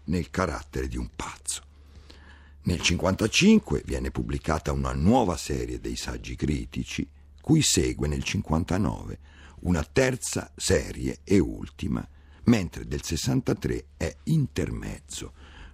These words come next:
l'ultimo libro pubblicato in vita da De Benedetti. Sono pagine di critica militante su autori contemporanei, per lo più italiani,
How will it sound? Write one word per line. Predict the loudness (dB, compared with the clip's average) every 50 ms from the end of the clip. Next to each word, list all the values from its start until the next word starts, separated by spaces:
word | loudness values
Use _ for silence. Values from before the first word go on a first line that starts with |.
| -4 2
l'ultimo | 6 6 6 6 4 2 0 -4 -8 -8 -8 -8 -8
libro | -10 -8 -8 -8 -8 -8 -8 -10 -10 -10 -10
pubblicato | -8 -6 -6 -6 -6 -4 -6 -6 -4 -4 -4
in | -4
vita | -4 -4 -6 -8 -8 -6 -8 -6
da | -6 -6 -6
De | -8 -8
Benedetti. | -8 -10 -10 -12 -12 -14 -18 -20 -20 -18 -14 -14 -14 -14 -16 -20 -20 -20 -18 -16 -16 -16 -12
Sono | -8 -4 -2 -2 -2 -2 -4
pagine | -2 0 2 4 4 4 4 4 4
di | 2 0 -2
critica | 0 0 0 0 0 0 -4 -6 -4 -4
militante | -4 -4 -4 -4 -4 0 2 2 2 2 2 0 -2 -4 -4 -4 -2 -2 -2
su | -4 -6 -8 -8
autori | -6 -8 -6 -4 -2 -2 -2 -2
contemporanei, | -4 -2 -2 -2 0 0 0 -2 0 2 2 4 4 4 2 2 0 0 -2 0 0 0 0 0 -2 -4
per | -6 -8 -6
lo | -6 -8 -8
più | -6 -8 -6
italiani, | -6 -4 -2 0 2 4 4 2 2 0 -6 -6 -6 -6 -6